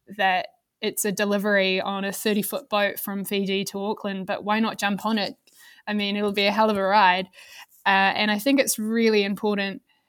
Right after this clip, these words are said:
that, you know, don't forget to dream. The America's Cup and the Olympics and ocean racing is still there. So I think it's really important that people still continue to set goals and still continue to dream big.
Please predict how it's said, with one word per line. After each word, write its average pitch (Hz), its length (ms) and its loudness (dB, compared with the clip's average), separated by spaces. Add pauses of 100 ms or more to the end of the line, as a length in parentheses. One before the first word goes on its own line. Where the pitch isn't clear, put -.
(260)
that, 208 240 2
you 214 80 -2
know, 202 180 -2
don't 247 340 -2
forget 226 300 0
to 196 80 -10
dream. 190 560 -2 (640)
The 233 80 2
America's 233 480 4
Cup 220 320 2
and 214 100 -4
the 202 100 -2
Olympics 196 680 -4 (320)
and 196 400 -4
ocean 214 340 0
racing 202 380 -2
is 190 160 -4
still 190 280 -4
there. 190 200 0
So 196 160 -4
I 185 60 -10
think 214 160 -2
it's - 160 -6
really 196 240 -2
important 196 460 -6
that - 160 -6
people 214 260 -6
still 208 260 0
continue 196 400 -6
to 185 60 -8
set - 240 -6
goals 175 320 -8
and 185 120 -8
still 190 160 -6
continue 180 400 -14
to - 60 -18
dream 190 320 -8
big. 190 260 -10